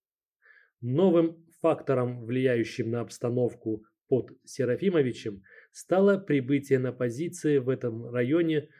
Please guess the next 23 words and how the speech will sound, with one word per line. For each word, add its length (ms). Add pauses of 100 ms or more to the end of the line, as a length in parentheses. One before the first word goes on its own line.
(120)
румынских 760
войск. 480 (1040)
Выбор 640
именно 480
этого 400
участка 680
фронта 600
группы 560
армии 420
Б 360 (340)
для 280
румын 520 (140)
в 160
немалой 480
степени 640 (280)
определялся 960 (240)
политическими 920 (140)
факторами. 600 (960)
Разумнее 640
было 400
оставить 640
под 160
Серафимовичем 840